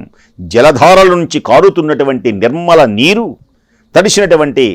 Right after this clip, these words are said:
ఆ నిర్మల నీరుతో తడిసినటువంటి పర్వతాలన్నీ మదజలాలతో అభిషేకించినటువంటి మత్త గజాల్లా మెరుస్తూ చక్కగా ఆనందంగా ప్రకాశిస్తూ ఉన్నాయి. వర్షం చక్కగా కురుస్తోంది.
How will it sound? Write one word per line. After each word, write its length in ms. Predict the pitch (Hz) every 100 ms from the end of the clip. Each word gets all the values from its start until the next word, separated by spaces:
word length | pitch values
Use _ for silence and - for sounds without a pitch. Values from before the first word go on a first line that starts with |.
| - 101
ఆ 120 | 117
నిర్మల 580 | 110 110 160 185 185 180
నీరుతో 600 | 135 92 110 202 208 180 165
తడిసినటువంటి 680 | - 170 190 175 147 139 -
పర్వతాలన్నీ 800 | 110 139 175 139 131 113 107 117 147 _ _ _ -
మదజలాలతో 920 | 73 76 104 139 196 190 185 175 165
అభిషేకించినటువంటి 1040 | 156 - 170 190 147 160 151 131 131 120 107
మత్త 360 | 95 - -
గజాల్లా 600 | 120 92 107 156 135 104 76 80 _ _ _ 80
మెరుస్తూ 580 | 78 120 180 - 120 110 147 139 -
చక్కగా 420 | 165 - 131 113
ఆనందంగా 600 | 87 160 156 135 123 113
ప్రకాశిస్తూ 640 | 110 113 123 127 110 -
ఉన్నాయి. 340 | 107 104 85 50 _ _ _
వర్షం 360 | 101 110 131 123 92
చక్కగా 440 | 76 107 143 123 139
కురుస్తోంది. 640 | - 127 127 - 104 78